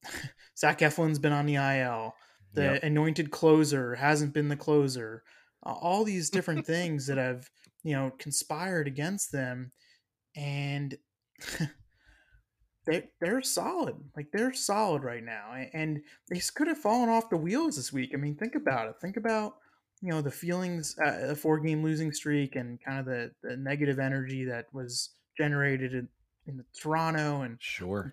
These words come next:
Speaker 1: come to Miami and you're facing one of the best pitchers on the planet, and you scratch out a win against him, a great win, maybe one of the best wins of the season so
Speaker 2: Honestly,
Speaker 1: far.
Speaker 2: yeah, re-, really.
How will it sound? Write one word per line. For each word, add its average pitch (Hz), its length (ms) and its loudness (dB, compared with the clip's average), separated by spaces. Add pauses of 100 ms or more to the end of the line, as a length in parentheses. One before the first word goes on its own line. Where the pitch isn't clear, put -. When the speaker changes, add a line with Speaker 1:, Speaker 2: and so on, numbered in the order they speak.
Speaker 1:
come 160 200 2
to 151 60 2
Miami 143 600 2
and 127 100 -4
you're 117 100 -8
facing 139 340 -2
one 131 120 -4
of 123 60 -6
the 123 60 -8
best 127 240 -6
pitchers 135 320 -6
on 120 80 -8
the 117 60 -10
planet, 147 360 -4
and 143 80 -6
you 131 60 -6
scratch 151 400 -2
out 139 140 0
a 123 40 -6
win 143 180 -2
against 127 380 -8
him, 120 120 -10
a 117 40 -16
great 135 340 -2
win, 117 280 -12
maybe 143 440 -4 (520)
one 135 160 -2
of 127 60 -4
the 131 80 -4
best 123 260 -2
wins 127 220 -4
of 113 60 -12
the 113 80 -10
season 123 420 -6
so 95 100 -2
Speaker 2:
Honestly, 104 260 -2
Speaker 1:
far. 120 140 0
Speaker 2:
yeah, 80 200 -6 (140)
re-, 95 120 -8 (100)
really. 87 400 0